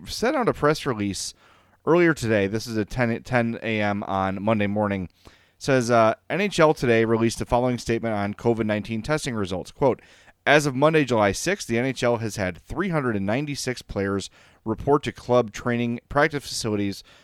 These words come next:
for optional participation in Phase two activities." By the way, Phase two is what's happening now, voluntary practices. Phase three is the official opening of training camp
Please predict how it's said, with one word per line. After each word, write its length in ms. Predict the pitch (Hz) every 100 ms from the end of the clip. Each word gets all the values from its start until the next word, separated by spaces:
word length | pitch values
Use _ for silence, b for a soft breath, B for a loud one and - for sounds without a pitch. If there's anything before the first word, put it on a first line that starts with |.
| b
for 200 | - -
optional 380 | 131 135 147 135
participation 720 | 131 123 120 120 107 104 113
in 100 | 104
Phase 380 | - 117 113 117
two 280 | - 120 110
activities." 520 | 104 - 139 98 92
By 180 | - 147
the 80 | 127
way, 240 | 123 95 b b b b
Phase 280 | - 131 117
two 440 | - 147 156 160
is 400 | 127 131 127 120
what's 280 | 110 110 123
happening 340 | 131 123 139 135
now, 400 | 101 95 110 101
voluntary 600 | 110 117 117 120 117 113
practices. 640 | 123 110 - 90 85 67 - b b -
Phase 280 | 127 131 110
three 300 | - 139 156
is 160 | 135 110
the 140 | 110
official 400 | 101 143 139 131
opening 300 | 113 110 104
of 80 | 95
training 320 | - 135 147
camp 360 | - 143 139